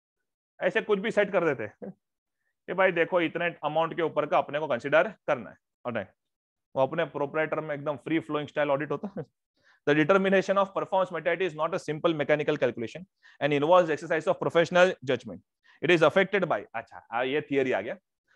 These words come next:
तुम लोग परफॉर्मेंस मटेरियलिटी को सेट कैसे करोगे? अबे जैसा मटेरियलिटी में फैक्टर्स कंसीडर होते हैं, वही फैक्टर्स कंसीडर होंगे। Understanding of the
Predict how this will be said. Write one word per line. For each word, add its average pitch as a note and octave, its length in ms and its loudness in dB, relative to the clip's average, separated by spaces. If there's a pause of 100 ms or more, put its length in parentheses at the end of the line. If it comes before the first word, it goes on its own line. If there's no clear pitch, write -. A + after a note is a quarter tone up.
(100)
तुम E3 100 0
लोग G3 140 4
परफॉर्मेंस G3 440 4
मटेरियलिटी G3 500 2
को G#3+ 160 0
सेट G3+ 340 0
कैसे G3 260 0
करोगे? G3 720 -2 (360)
अबे E3+ 240 2
जैसा D3 400 0
मटेरियलिटी F#3+ 440 -2
में G#3 120 -4
फैक्टर्स F#3 360 -2
कंसीडर F3+ 340 -2
होते D#3+ 200 0
हैं, F#3 80 2
वही A3+ 160 2
फैक्टर्स G3 320 0
कंसीडर F3+ 300 -2
होंगे। D#3+ 400 2 (280)
Understanding F3+ 580 2
of F3+ 180 2
the F#3 120 4